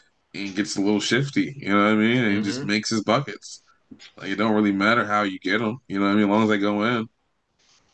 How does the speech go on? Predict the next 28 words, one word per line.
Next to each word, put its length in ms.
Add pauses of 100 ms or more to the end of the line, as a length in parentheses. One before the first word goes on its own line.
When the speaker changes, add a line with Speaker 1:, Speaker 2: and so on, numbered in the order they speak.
(360)
Speaker 2:
Pretty 140
Speaker 1:
You 40
won 120
Speaker 2:
much. 40
Speaker 1:
championships 440
that 180
way, 140
that 220
way, 200
you 120
know? 220 (120)
I 120
mean, 260 (1500)
it 120
was, 160
it 140
was 180
a, 40
it 260
was 120
actually 220
fun 380
to 80
watch 360
that 140
man 180
Jokic. 520
Like, 200